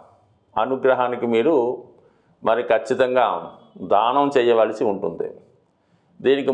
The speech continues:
ముఖ్యంగా మినువులు, మినువులు దానం చేయడం వల్ల కానీ, ఇప్పుడు అంటే మనం దానం చేసినటువంటి దాన్ని ఇతరులు ఉపయోగించడం వల్ల ఆ దాన ఫలితం మీకు పొందడం జరుగుతూ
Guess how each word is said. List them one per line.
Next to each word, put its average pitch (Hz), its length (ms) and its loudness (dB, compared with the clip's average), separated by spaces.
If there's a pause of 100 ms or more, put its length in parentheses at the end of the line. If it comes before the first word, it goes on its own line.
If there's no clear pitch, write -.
ముఖ్యంగా 156 400 0 (120)
మినువులు, 131 360 2 (880)
మినువులు 147 460 2 (120)
దానం 131 320 2
చేయడం 120 300 2
వల్ల 113 120 2 (100)
కానీ, 117 200 -4 (720)
ఇప్పుడు 131 320 2 (280)
అంటే 131 140 0 (100)
మనం 135 180 2 (440)
దానం 151 280 2 (100)
చేసినటువంటి 147 760 2 (140)
దాన్ని 131 320 0 (640)
ఇతరులు 170 340 4 (120)
ఉపయోగించడం 151 720 2
వల్ల 147 160 2 (240)
ఆ - 20 2 (160)
దాన 131 240 2 (160)
ఫలితం 135 420 0
మీకు 127 200 2 (140)
పొందడం 127 380 2 (140)
జరుగుతూ 110 300 2